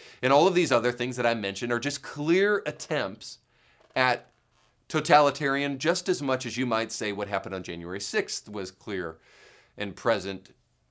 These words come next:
evidence of totalitarianism. But we're not gonna talk about that, right? We're just going to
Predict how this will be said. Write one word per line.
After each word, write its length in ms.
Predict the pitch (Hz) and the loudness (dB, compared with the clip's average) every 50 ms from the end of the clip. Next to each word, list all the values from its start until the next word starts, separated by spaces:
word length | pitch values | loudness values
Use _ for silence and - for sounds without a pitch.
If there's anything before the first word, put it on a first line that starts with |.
| _ _ _ _ _ _ _ _ _ _ _ - _ _ _ _ _ _ | _ _ _ _ _ _ _ _ _ _ _ -20 _ _ _ _ _ _
evidence 400 | 123 120 95 98 98 95 92 - | 0 0 0 0 -4 -6 -6 -4
of 160 | 104 95 85 - | -6 -6 -4 -6
totalitarianism. 840 | 104 95 101 104 95 95 - - 156 180 170 127 110 104 123 131 | -10 -4 -2 -2 -2 -2 0 2 4 4 4 2 -2 -4 -4 6
But 160 | 135 170 165 160 | 6 6 8 8
we're 60 | - | 6
not 160 | 208 196 - | 6 6 4
gonna 140 | 226 214 190 | 4 0 2
talk 260 | - 208 214 214 - | 8 8 8 8 6
about 300 | 240 220 104 85 - - | 0 -2 -2 -4 -4 -6
that, 180 | 78 76 71 - | -10 -10 -10 -8
right? 260 | 92 92 90 98 95 | -8 -8 -8 -8 -8
We're 160 | 101 117 123 | -4 -4 -2
just 380 | 123 127 143 147 151 147 - 131 | 2 6 6 8 8 6 0 4
going 320 | 135 139 135 131 127 123 | 4 6 6 6 2 -2
to 260 | - 123 117 110 101 | -2 -2 -2 -2 -2